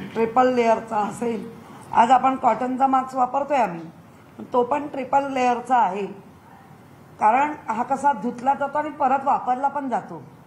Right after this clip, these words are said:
त्यामुळे तसं चालेल. पण तुम्ही मास्कच लावणार नाही, तुम्ही उघड्या मास्कनी, अ, ह्यानी फिरणार तर तुम्ही बाधित व्हाल, तुमच्याबरोबर तुमची कुटुंब बाधित होतील आणि इतर आजूबाजूचे होतील. तर ती काळजी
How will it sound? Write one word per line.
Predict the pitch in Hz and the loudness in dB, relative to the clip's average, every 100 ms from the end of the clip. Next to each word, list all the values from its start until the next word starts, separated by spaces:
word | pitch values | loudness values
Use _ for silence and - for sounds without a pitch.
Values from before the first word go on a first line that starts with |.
| - - - - - - - | -20 -20 -20 -20 -20 -8 0
त्यामुळे | 247 302 330 330 - - | 0 2 -2 -4 -18 -2
तसं | 247 - 311 | 0 0 0
चालेल. | 320 208 233 262 202 135 - - - - - | 0 0 0 0 -4 -6 -16 -20 -20 -20 -10
पण | 233 | -6
तुम्ही | 247 277 269 320 | -4 -4 -4 -4
मास्कच | 311 226 240 254 349 359 320 | -4 0 0 0 -2 -2 0
लावणार | 294 254 240 240 | 0 2 0 -2
नाही, | 220 202 202 - | -4 -8 -12 -12
तुम्ही | 226 247 | -10 -8
उघड्या | 233 220 240 | -6 -2 0
मास्कनी, | 262 254 240 - 247 240 226 - - - - - | 0 -2 -4 -8 -6 -6 -8 -14 -20 -20 -20 -12
अ, | - | -2
ह्यानी | 214 208 214 233 | 0 0 0 -4
फिरणार | 233 220 220 226 190 233 | -6 -6 0 0 0 -4
तर | |
तुम्ही | 226 220 214 262 | -10 -8 -4 0
बाधित | 254 214 240 | 0 0 -4
व्हाल, | 220 220 202 208 - - - - - - | 0 4 4 0 -12 -20 -20 -20 -20 -12
तुमच्याबरोबर | 208 208 226 226 233 | -8 -2 -2 -2 -6
तुमची | 233 214 | -8 -10
कुटुंब | 233 240 262 277 294 | -10 -8 -6 0 2
बाधित | 277 214 233 | 4 2 0
होतील | 226 208 208 190 190 - - - - | -4 -4 -6 -10 -12 -20 -20 -20 -10
आणि | 202 233 | -6 -6
इतर | 220 - 240 | -8 -6 -4
आजूबाजूचे | 226 190 175 208 214 214 214 | -2 -2 -2 -4 -6 -6 -8
होतील. | 202 - 226 247 | -8 -8 -12 -12
तर | |
ती | 240 277 311 | -10 -4 -4
काळजी | 320 269 226 190 240 | 2 4 4 0 -4